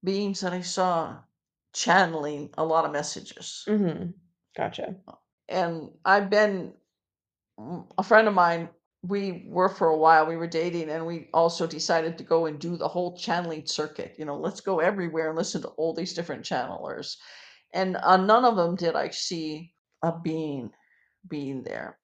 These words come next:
Speaker 2: Interesting.
Speaker 1: Um, that was overseeing it. The, the, well, there's one exception. I was in, I was in Wyoming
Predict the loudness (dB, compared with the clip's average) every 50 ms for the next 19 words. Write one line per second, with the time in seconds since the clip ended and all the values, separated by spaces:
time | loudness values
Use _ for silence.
0 | _ _ _ _ _ _ _ _ _ _ _ _ -2 -2 -2 -2 -4 -4 -6 -6
1 | -6 -8 -8 -10 -12 _ _ _ _ _ _ _ _ 0 0 0 0 -2 -6 -14
2 | -20 _ _ 4 4 4 4 0 -4 -4 -2 -2 -2 -2 -4 -6 -6 -6 -6 -6
3 | -6 -8 -10 -12 -14 -18 -18 -20 -20 -20 _ _ _ _ _ _ _ _ _ -20
4 | _ 0 0 0 0 0 0 0 0 0 0 0 8 8 8 10 8 4 2 0
5 | 0 4 6 6 6 4 2 -2 -2 2 2 2 2 2 -2 -8 -8 -6 0 2
6 | 2 2 4 0 -2 -2 -2 -2 -4 -6 -4 -2 -2 -2 -2 -2 -4 -8 -12 -20
7 | _ _ _ _ _ -20 _ _ _ _ _ _ _ _ _ _ _ _ _ _
8 | _ -2 -2 -2 0 -2 0 0 0 0 0 -2 -2 2 2 2 2 0 -2 -4
9 | -6 -6 -8 -8 -8 -10 -10 -12 -14